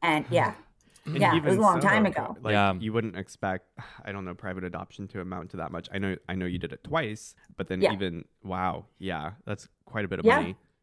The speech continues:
Speaker 1: Yeah, it's, it's a lo-, and the worst part about it is, look at our ages when we're trying to have kids. You know,
Speaker 2: Right.
Speaker 1: it would be one thing if someone was like, "Well, I was sixty-five and I spent two hundred thousand dollars to do this." Well,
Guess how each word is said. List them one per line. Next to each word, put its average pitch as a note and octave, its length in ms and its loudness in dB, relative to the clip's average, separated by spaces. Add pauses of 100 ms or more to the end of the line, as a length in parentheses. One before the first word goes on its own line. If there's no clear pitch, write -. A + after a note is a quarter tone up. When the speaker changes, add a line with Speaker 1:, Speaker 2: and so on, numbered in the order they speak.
(340)
Speaker 1:
Yeah, D#4 240 8
it's, A#3+ 140 2
it's C#4 220 6
a D#4 60 10
lo-, C#4 120 2 (260)
and G4 200 6
the C#4+ 100 8
worst F4+ 340 8
part D4+ 240 6
about A#3+ 340 8
it A3 140 6
is, C3 400 4 (380)
look - 240 2
at A4 80 10
our F#3 240 6
ages G3 500 8
when D3+ 100 0
we're D#3+ 120 0
trying F3 320 2
to F3+ 80 4
have C#3+ 240 2
kids. G#3+ 480 4
You G#3 100 6
know, G3+ 220 8
Speaker 2:
Right. G#3 120 6
Speaker 1:
it A3+ 120 12
would A#3+ 120 8
be B3 120 6
one D4+ 280 6
thing F3 260 6
if F#3 120 2
someone F#3+ 380 6
was F#3 160 4
like, F3 200 4
"Well, D3 120 4
I G3+ 40 8
was F#3 140 4
sixty-five A3+ 800 4
and D#3+ 100 4
I D3 80 2
spent D#3 300 2
two F3 120 2
hundred D#3+ 260 2
thousand D#3+ 360 2
dollars D3+ 500 4
to D3 120 2
do D3 280 2
this." F3 240 4
Well, - 240 2